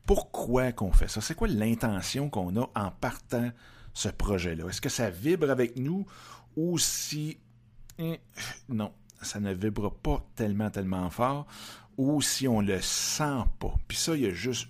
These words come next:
vous qui pouvez, euh, le savoir. C'est juste vous qui pouvez le sentir. Et ce qui est le plus dur là-dedans, c'est quand on pense avoir une idée de malade, euh, qu'on pense que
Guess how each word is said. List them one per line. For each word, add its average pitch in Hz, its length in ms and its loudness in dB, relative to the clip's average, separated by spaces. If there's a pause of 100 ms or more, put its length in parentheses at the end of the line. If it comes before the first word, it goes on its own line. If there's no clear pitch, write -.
vous 110 420 -6 (460)
qui 107 140 -8
pouvez, 117 680 0 (640)
euh, 101 240 0 (100)
le 110 140 -2
savoir. 98 480 -2
C'est 95 160 -6
juste 98 240 0
vous 117 160 -4
qui - 100 -8
pouvez 104 300 0
le 104 100 2
sentir. 120 640 0 (380)
Et 117 80 0
ce - 100 -2
qui 170 80 2
est 170 40 4
le - 60 -2
plus - 280 0
dur 127 480 2
là-dedans, 107 500 -2 (340)
c'est - 160 -6
quand 135 240 0
on 107 120 0
pense 131 300 -2
avoir 104 340 0
une 98 120 0
idée 107 280 2
de 95 80 2
malade, 101 920 0 (460)
euh, 104 100 -4
qu'on 113 260 0
pense 131 460 0
que 113 400 2